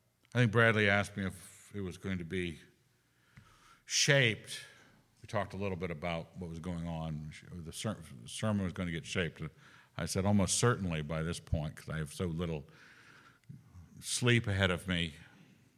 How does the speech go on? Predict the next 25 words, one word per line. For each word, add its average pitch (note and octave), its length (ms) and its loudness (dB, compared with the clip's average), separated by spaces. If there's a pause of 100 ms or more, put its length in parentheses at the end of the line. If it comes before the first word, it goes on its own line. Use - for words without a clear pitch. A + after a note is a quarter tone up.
(340)
I E2+ 40 -8
have D#2+ 120 -8
to - 80 -20
get F2 120 -2
up. F2 380 -4
It's F2 160 -6
gonna F2 220 -2
have G2+ 240 4
to F2 80 -6
be E2 100 -4
about D#2+ 240 -4
something D2+ 320 -6 (1200)
easy G2+ 460 6
like D#2+ 260 0
a D2+ 60 -4
funeral." E2 560 2 (1400)
But D#3+ 100 6
I G3 60 12
was F3 120 8
thinking A#3+ 300 6
about A#2 400 8 (720)
how C3+ 460 4 (120)
people A#2 760 2 (300)
grant B2+ 640 4
themselves, A2+ 1400 2